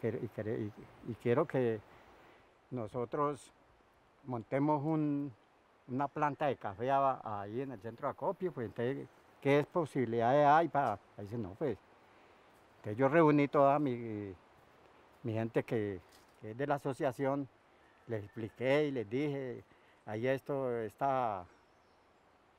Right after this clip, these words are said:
esta propuesta para trabajar en, junto con los, los desmovilizados,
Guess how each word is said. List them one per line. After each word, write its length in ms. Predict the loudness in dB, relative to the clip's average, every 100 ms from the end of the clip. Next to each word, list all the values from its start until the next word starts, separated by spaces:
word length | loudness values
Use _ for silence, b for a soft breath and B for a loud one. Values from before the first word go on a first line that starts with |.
| _
esta 240 | -18 -6 -6
propuesta 840 | -6 -8 -2 -2 0 0 0 0
para 160 | -4 -8
trabajar 760 | -6 -6 -6 -4 -2 -2 -4 -10 _ _
en, 300 | -10 -8 -10 -10
junto 280 | -10 -8 -6
con 200 | -6 -6
los, 220 | -8 -12 -20 _ b b b b b b b _ _
los 120 | -8
desmovilizados, 880 | -6 -6 -6 -8 -10 -2 0 0 -2